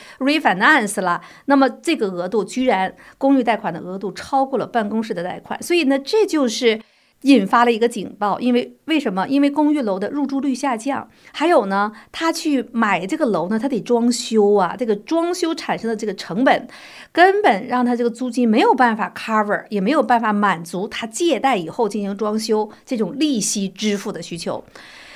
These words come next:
所以这些情况呢，就让市场呢非常的担心。那么这里边的最不稳定的呢是什么呢？在疫情期间，公寓的这些炒房者哈，你把它叫炒房者，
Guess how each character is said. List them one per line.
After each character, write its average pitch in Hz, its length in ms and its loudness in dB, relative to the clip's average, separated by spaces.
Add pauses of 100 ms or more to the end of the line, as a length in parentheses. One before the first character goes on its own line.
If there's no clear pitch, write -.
(100)
所 349 100 2
以 320 60 4
这 415 160 8
些 330 120 4
情 233 200 -2
况 240 180 -2
呢， 214 80 2
就 226 140 0
让 226 160 0
市 226 120 -8
场 - 280 -12
呢 180 80 -10
非 269 260 -4
常 196 220 -8
的 170 120 -8
担 170 220 -8
心。 165 320 -8
那 269 100 0
么 294 80 4
这 392 140 4
里 285 140 2
边 208 180 0
的 220 60 0
最 415 260 4
不 247 160 -6
稳 196 240 -4
定 226 180 -4
的 190 100 -2
呢 185 120 -2
是 202 140 -8
什 - 160 -8
么 - 80 -12
呢？ 180 120 -8
在 202 180 -4
疫 285 200 -6
情 190 240 -8
期 185 240 -10
间， 175 300 -8 (320)
公 381 240 2
寓 392 200 0
的 214 140 2
这 214 140 2
些 208 180 -2
炒 - 260 -6
房 175 300 -4
者 - 140 -8
哈， - 200 -8
你 180 60 -8
把 196 100 -8
它 170 120 -6
叫 196 160 -4
炒 - 240 -8
房 175 240 -4
者， - 180 -10